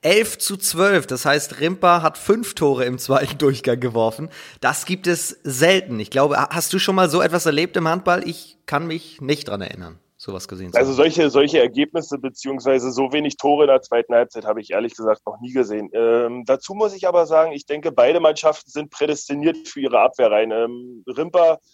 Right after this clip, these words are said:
Speaker 2: spielt schon von vornherein immer eine sehr starke, solide Abwehr und Aue, man kennt sie halt, äh, sehr körperlich, sehr hart und sehr robust. Äh,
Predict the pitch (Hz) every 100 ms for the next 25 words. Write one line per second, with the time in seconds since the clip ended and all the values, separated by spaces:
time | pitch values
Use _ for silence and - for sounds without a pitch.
0 | _ _ _ - - 170 180 175 165 160
1 | 151 151 165 143 151 160 160 156 147 135
2 | 151 151 131 - - - 123 160 160 139
3 | 143 143 175 165 139 151 156 151 147 135
4 | 143 123 127 147 147 131 135 139 131 -
5 | 147 151 147 127 131 139 127 127 123 123
6 | 120 135 131 139 147 151 143 135 - 127
7 | 131 123 123 147 - 156 120 127 131 127
8 | 147 - 117 123